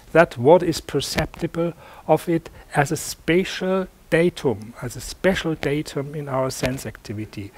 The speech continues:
That is, we modulate this activity according to the patterns of the perceived object. For instance, a bright spot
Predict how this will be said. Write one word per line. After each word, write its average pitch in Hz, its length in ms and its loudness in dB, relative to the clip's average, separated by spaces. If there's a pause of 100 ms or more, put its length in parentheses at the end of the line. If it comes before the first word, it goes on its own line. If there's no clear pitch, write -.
(480)
That 143 160 8
is, 180 200 2
we 160 180 2
modulate 143 1040 2 (140)
this - 300 -4
activity 127 920 -8 (800)
according 143 520 6
to - 120 -4
the 127 120 -2
patterns 131 520 -2
of 139 180 -8
the 131 80 -2
perceived - 640 -10
object. - 500 -10 (880)
For 156 180 6
instance, 165 440 0
a 160 100 -4
bright 147 440 6
spot - 540 -2